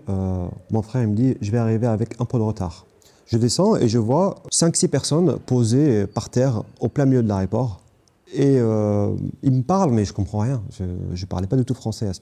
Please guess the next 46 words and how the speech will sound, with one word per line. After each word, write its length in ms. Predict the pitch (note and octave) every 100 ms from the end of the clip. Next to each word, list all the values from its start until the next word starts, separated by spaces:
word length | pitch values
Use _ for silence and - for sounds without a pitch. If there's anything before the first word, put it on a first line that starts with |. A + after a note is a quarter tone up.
| -
à 80 | -
ce, 100 | -
à 100 | -
cette 140 | - F2
époque-là. 320 | E2+ - -
Je 80 | -
parlais 220 | - F#2+
vraiment 240 | G#2 A2 A2
même 160 | A2
pas 340 | A2+ G#2 - -
un 100 | A2+
mot. 240 | G#2+ G2+ - _ _ _ _ _ _ _ _
Ils 80 | B2
me 60 | A#2
parlent, 200 | F#3 D#3
ils 60 |
me 60 | C3
parlent, 240 | F3 E3
mais 340 | G#2 G2+ G2 G2
je 80 |
comprends 300 | G#2 F#2 -
rien 120 | A2 D3+
du 80 |
tout. 140 | - C3+
Je 60 |
dis « 140 | A2+ A2+
Excuse-moi, 360 | G#2+ G#2+ A#2 C3+
je 100 | -
parle 200 | - - - - A2 - _ _ _ -
en 100 | A2+
anglais », 300 | G#2 A#2 C3
je 80 | G#2
dis « 120 | A2+
Je 100 | -
parle 160 | -
pas 100 | -
français 320 | A2+ A2 A2 A2+
et 60 |
tout ». 220 | - C3+ - _ _ _ - -
Et, 240 | C3+ B2+ A#2+
euh, 80 | A2+ - _ _ _ - -
je 160 | A2+
me 80 | B2
souviens 240 | G#2 D#3 D#3
de 100 | A#2
l'odeur, 400 | A#2 C#3+ C3